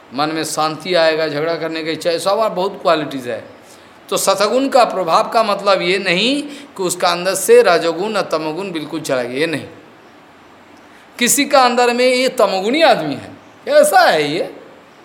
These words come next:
तो इसका मतलब ये नहीं तो उसका तमोगुणी है, उसके अंदर में रजोगुण नहीं है, सतगुण, ये नहीं।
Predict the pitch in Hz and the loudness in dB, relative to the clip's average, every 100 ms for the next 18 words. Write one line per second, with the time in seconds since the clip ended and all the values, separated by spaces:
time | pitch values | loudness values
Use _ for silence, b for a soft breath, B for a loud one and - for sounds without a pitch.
0 | - - - - 220 214 - 285 285 285 | -20 -20 -14 -10 -6 -2 2 2 4 4
1 | 277 269 277 220 269 285 233 214 - 254 | 4 4 4 4 0 0 -2 -2 0 0
2 | - 190 185 180 233 311 233 202 254 226 | 0 0 0 -2 -2 2 2 2 0 -4
3 | 220 196 196 196 180 170 170 185 214 196 | -4 -4 -4 -4 0 0 -2 -6 -6 -4
4 | 180 185 190 185 156 165 175 170 214 165 | -2 -2 -4 -6 -8 -10 -6 -2 0 -2